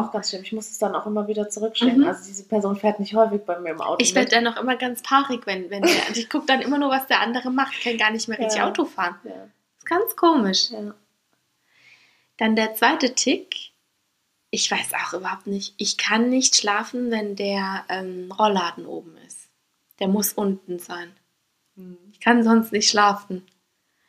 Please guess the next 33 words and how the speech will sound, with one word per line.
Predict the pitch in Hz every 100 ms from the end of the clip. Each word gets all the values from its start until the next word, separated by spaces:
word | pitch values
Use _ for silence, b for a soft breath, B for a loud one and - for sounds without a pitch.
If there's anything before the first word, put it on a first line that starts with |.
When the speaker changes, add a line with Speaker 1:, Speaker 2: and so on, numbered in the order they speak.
| _
Speaker 2:
Auch | - 214 -
wenn's | 214 214 - - - -
irgendwo | 220 208 202
ist | 220 277 - -
und | 214 208 202 196 - -
da | 208
ist | 196 -
es | 202
morgens | 208 208 208 -
nicht | 196 214
hell | 214 220
oder | 180 175
so. | - - 175 -
A-, | - -
also, | 190 185 - _ _ _ _ -
es | - -
hat | 226
nichts | 220 - -
damit | 226 247 -
zu | 190
tun. | - 190
Es | 185
ist | 196 -
einfach, | 202 208
ich | 202
fühle | 208
mich | 202 196
sicher, | 226 220 180
wenn | 170 175
der | 190
Rollladen | 170 170 147 -
unten | - 160 -
ist. | - -